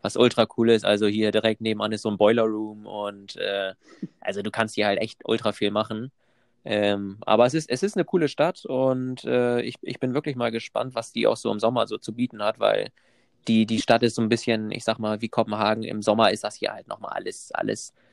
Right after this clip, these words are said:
ein Stück weit cooler. Du hast halt hier so den riesen Lake Michigan neben dir. Ähm, und genau, also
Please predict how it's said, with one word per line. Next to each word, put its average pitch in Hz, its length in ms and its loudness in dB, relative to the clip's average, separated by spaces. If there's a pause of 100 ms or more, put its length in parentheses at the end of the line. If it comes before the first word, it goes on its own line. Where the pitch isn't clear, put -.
(160)
ein 107 80 -6
Stück - 220 2
weit 107 160 4
cooler. 113 320 6
Du 113 120 -2
hast 113 140 -2
halt 104 140 0
hier 110 100 0
so 110 140 -2
den 104 220 -6
riesen 110 340 -4
Lake 104 200 4
Michigan 110 380 -2
neben 110 260 -6
dir. 107 300 2 (580)
Ähm, 104 600 2
und 101 500 -2
genau, 98 300 -2
also 107 260 -4